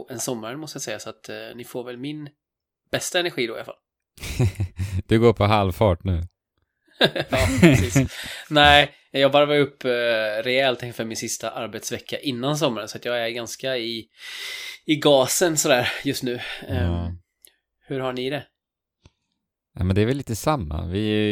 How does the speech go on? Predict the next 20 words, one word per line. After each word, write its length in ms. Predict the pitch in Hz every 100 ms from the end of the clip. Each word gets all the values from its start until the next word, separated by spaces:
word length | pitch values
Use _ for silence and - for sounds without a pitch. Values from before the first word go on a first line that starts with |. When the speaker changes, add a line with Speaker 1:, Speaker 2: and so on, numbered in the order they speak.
| 104
Speaker 2:
ju 300 | 104 101 98 - -
mitt 300 | 107 104 -
uppe 280 | 101 - 98
i 200 | 98 95
vårat, 500 | 95 92 87 - 92
eh, 240 | 87 87 78 _ _ _ - -
eh, 200 | 87 82
projekt 440 | - 92 101 95 -
fortfarande. 560 | 98 - 98 104 92
Jag 80 | 80
håller 180 | 85 85
på 260 | - 85 82
att 60 |
göra 140 | 85 82
ett 120 | -
litet 220 | 87 90
spel. 380 | - 82 82 82 - _ _ _ _ _ _ _ _ -
Eh, 320 | 90 87 85 85
och 100 | - -
ja, 360 | 90 87 98